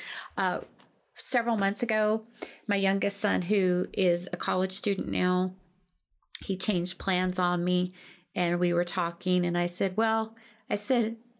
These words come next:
"it sounds like," he wanted to do something with his friends. And so he canceled coming home for a weekend and changed it to another weekend. And I said,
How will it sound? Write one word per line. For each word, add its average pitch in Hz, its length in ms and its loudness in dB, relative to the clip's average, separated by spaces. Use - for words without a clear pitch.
"it 220 160 0
sounds 240 360 0
like," 208 200 0
he - 160 0
wanted 240 220 2
to 226 60 2
do 220 40 4
something - 240 -2
with 185 80 2
his 180 160 0
friends. - 520 -8
And 180 180 -2
so 175 200 2
he 180 480 0
canceled 214 680 0
coming 202 280 -2
home 185 240 0
for 185 140 2
a 180 40 4
weekend 175 540 0
and 170 140 -2
changed 160 300 0
it - 100 -4
to - 80 -2
another 165 280 0
weekend. 170 280 -4
And 175 100 -2
I 190 60 -4
said, 185 240 -6